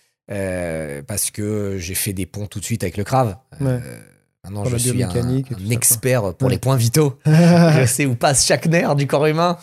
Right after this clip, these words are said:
Speaker 2: Hmm.
Speaker 1: Même pas.
Speaker 2: <laughs>
Speaker 1: Mais, euh, mais, euh, voilà, donc ça m'a, ça m'a intéressé pour l'anatomie, la biomécanique, la,
Speaker 2: Ouais.
Speaker 1: la, la, la patho, et cetera. Euh,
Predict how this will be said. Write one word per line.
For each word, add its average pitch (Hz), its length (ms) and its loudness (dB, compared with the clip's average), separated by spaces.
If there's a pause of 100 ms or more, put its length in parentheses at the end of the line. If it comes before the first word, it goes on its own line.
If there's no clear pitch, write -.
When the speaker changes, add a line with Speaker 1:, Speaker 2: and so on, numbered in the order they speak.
Speaker 2:
Hmm. 143 260 0
Speaker 1:
Même 113 180 -4
pas. 95 240 -8 (260)
Speaker 2:
<laughs> 131 380 4
Speaker 1:
Mais, 135 220 6
euh, 113 840 2 (240)
mais, 107 280 -2
euh, 95 640 0
voilà, 95 200 0
donc 92 140 -2
ça - 100 0
m'a, 107 260 -2
ça - 120 -2
m'a 101 440 -6
intéressé 101 400 -6
pour 95 100 -6
l'anatomie, 95 500 -6
la 101 80 -6
biomécanique, 95 680 -6
la, 92 100 -2
Speaker 2:
Ouais. 92 60 -2
Speaker 1:
la, 80 520 -6
la, 73 80 -18
la 82 120 -14
patho, 98 420 -6
et 87 40 -8
cetera. 113 480 -4 (480)
Euh, 92 720 -8